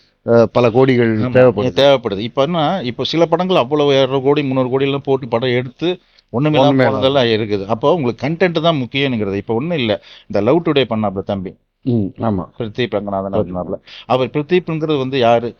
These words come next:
Speaker 2: தெரி-, யாருக்குமே தெரியாது. அந்த இருக்கிற சத்யராஜ் மட்டும்தான் வந்து அவரு. அந்த படம் ஏன் ஓடுச்சு? ஏஜிஎஸ்ஆ இருந்தா கூட,
Speaker 1: ம்.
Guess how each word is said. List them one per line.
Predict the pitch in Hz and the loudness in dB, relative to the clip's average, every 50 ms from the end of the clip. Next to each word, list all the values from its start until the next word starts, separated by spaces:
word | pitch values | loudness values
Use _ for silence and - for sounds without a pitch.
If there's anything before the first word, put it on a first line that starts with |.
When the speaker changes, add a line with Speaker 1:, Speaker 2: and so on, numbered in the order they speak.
| _ - | _ -4
Speaker 2:
தெரி-, | 120 107 | -2 0
யாருக்குமே | 110 107 104 110 110 110 117 113 95 | 2 2 2 0 -2 -4 -6 -4 -4
தெரியாது. | - 95 90 90 87 82 | -4 -4 -4 -4 -6 -6
அந்த | 76 98 110 113 113 - _ _ | -6 -6 -6 -6 -6 -8 _ _
இருக்கிற | - 110 117 131 156 170 160 - - | -10 -8 -8 -6 -6 -6 -4 -2 -2
சத்யராஜ் | 101 - 139 139 135 131 117 | -2 -2 0 0 0 0 0
மட்டும்தான் | 113 113 110 107 135 123 135 143 | 0 -2 -2 -4 -4 -2 -2 -2
வந்து | 127 110 104 113 107 | 0 0 0 0 0
அவரு. | 95 90 87 80 - _ _ _ _ - - - _ | 0 0 -2 -6 -10 _ _ _ _ -20 -20 -20 _
அந்த | - 127 143 | -6 -4 -2
படம் | 135 - - 180 | 0 0 0 0
ஏன் | 156 135 135 147 | 2 2 2 2
ஓடுச்சு? | 143 127 127 120 117 101 - 113 113 117 117 _ _ _ _ _ _ | 2 0 0 -2 -2 -4 -6 -6 -8 -8 -10 _ _ _ _ _ _
ஏஜிஎஸ்ஆ | - 117 135 139 147 160 156 - - 160 | -2 -2 0 0 0 -2 0 2 2 2
இருந்தா | 147 120 127 139 135 | 2 2 0 -2 0
கூட, | - 117 98 87 95 113 151 - - | 0 -2 -4 -2 -2 -2 -4 -4 -6
Speaker 1:
ம். | - 104 98 90 | -8 -8 -6 -8